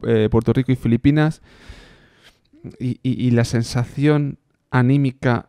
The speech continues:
en cierto marco intelectual español de decadencia y pensar también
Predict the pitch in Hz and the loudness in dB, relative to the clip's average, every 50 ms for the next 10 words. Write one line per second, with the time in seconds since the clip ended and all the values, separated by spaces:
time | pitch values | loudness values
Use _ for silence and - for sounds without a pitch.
0 | _ - 120 120 120 117 - - - 127 131 131 - _ _ _ _ _ _ _ | _ -2 0 0 0 0 -2 -2 -2 -2 -2 -2 -6 _ _ _ _ _ _ _
1 | _ _ _ _ _ _ _ _ _ _ - 135 123 120 110 - - _ _ _ | _ _ _ _ _ _ _ _ _ _ -2 0 0 0 -2 -4 -8 _ _ _
2 | _ _ - 123 127 127 127 123 - 117 123 123 120 110 - 120 113 110 107 - | _ _ -2 2 2 2 2 2 0 2 2 2 0 0 0 2 2 2 0 -2
3 | - - - 123 120 123 123 120 117 113 - - _ _ _ _ _ _ _ - | -6 -4 0 2 4 4 6 4 4 2 -2 -6 _ _ _ _ _ _ _ -6
4 | 127 123 - - 113 113 120 123 135 147 156 165 190 - _ _ - 123 127 120 | -6 -6 -4 -2 -2 -2 0 0 0 0 0 0 -4 -8 _ _ -8 -4 -4 -2
5 | 104 110 107 - 110 110 123 135 143 147 139 - - 160 160 165 - - _ _ | -2 -2 -4 -4 -2 0 0 2 2 0 -2 -4 -2 -2 -2 -2 -2 -6 _ _
6 | 131 127 - 127 117 - 139 127 123 - 120 117 127 135 143 139 | -4 0 0 0 0 0 -2 -4 -2 -2 -2 -2 -2 -2 -2 -4